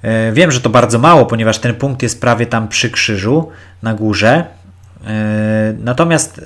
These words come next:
zrobię to dla punktu sześć, ponieważ tam przyrosty są największe. Czyli dla punktu szóstego współrzędna x-owa, czyli tysiąc dwieście czterdzieści cztery przecinek siedemdziesiąt trzy,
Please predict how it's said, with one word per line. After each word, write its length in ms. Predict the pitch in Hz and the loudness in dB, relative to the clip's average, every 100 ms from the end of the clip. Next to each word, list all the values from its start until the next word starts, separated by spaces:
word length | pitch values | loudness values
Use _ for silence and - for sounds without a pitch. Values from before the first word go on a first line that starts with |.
| - - | -18 -8
zrobię 260 | 135 165 165 | -2 0 2
to 100 | 147 | 2
dla 120 | 131 | 0
punktu 300 | 135 127 123 | 0 -2 -2
sześć, 540 | - 127 98 - - 101 - | 2 2 2 -4 -12 -14 -6
ponieważ 320 | 123 123 117 | -2 0 -2
tam 180 | 143 135 | -2 -2
przyrosty 480 | - 117 113 113 110 | -2 0 -2 -2 -6
są 260 | 113 107 101 - - - | -2 -2 -6 -16 -16 -4
największe. 600 | 117 110 113 92 - - - - - - | -2 0 -2 -2 -8 -10 -16 -20 -18 -6
Czyli 160 | 175 | -2
dla 120 | 147 | 0
punktu 380 | 131 160 - 135 | 2 0 0 -2
szóstego 680 | 127 107 - 101 92 110 143 - - - | -4 -6 -2 0 2 2 2 -4 -16 -10
współrzędna 600 | - 120 110 147 131 110 | -4 -2 2 2 2 0
x-owa, 600 | 95 - 104 90 113 147 | 0 -2 -2 0 0 0
czyli 280 | - 107 | -2 -4
tysiąc 380 | 95 156 156 127 | -2 -2 0 -2
dwieście 400 | 110 123 127 120 | -2 -2 0 -4
czterdzieści 680 | 113 - 107 104 127 - 98 | -4 -4 -4 -2 -4 -4 -6
cztery 380 | - 120 104 98 | -2 0 0 -2
przecinek 500 | - 104 113 101 - | -4 -4 -4 -4 -6
siedemdziesiąt 680 | - 101 101 110 - 90 | -6 -6 -6 -6 -6 -6
trzy, 320 | - - 135 | -4 -2 -2